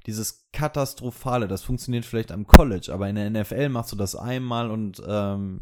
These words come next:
get your ass off the field, ähm, fängt dann auf einmal an, so wirklich so diese zehn Yards zurückzulaufen und, ah, rechts ist ja frei,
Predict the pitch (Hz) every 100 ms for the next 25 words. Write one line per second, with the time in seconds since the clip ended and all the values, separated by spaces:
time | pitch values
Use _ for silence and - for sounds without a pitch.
0 | - 104 110 110 107 110 - 104 - 104
1 | - 123 107 110 - - - - - 110
2 | 110 107 104 - 127 131 127 127 127 123
3 | 131 123 127 135 127 120 120 117 - 143
4 | 143 135 - 135 147 120 110 117 117 123
5 | - 196 214 - 131 160 175 170 160 147
6 | - 185 175 107